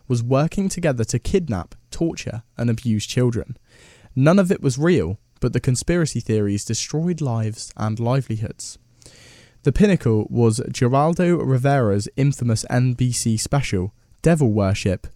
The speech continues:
Exposing Satan's Underground, which aired on October twenty-eighth, nineteen eighty-eight. Rivera revealed on the self-proclaimed Sa-, Satanism experts misleading and inaccurate statistics,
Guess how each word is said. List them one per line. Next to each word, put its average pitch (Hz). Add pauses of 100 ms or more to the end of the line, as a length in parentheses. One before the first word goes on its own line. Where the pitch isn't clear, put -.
(160)
Exposing 147
Satan's 117
Underground, 131 (480)
which 135
aired 165
on 117 (120)
October 175
twenty-eighth, 131 (140)
nineteen 117
eighty-eight. 113 (760)
Rivera 180
revealed 151
on 117
the 117
self-proclaimed 113
Sa-, 127 (260)
Satanism 123
experts - (540)
misleading 190
and 190
inaccurate 139
statistics, -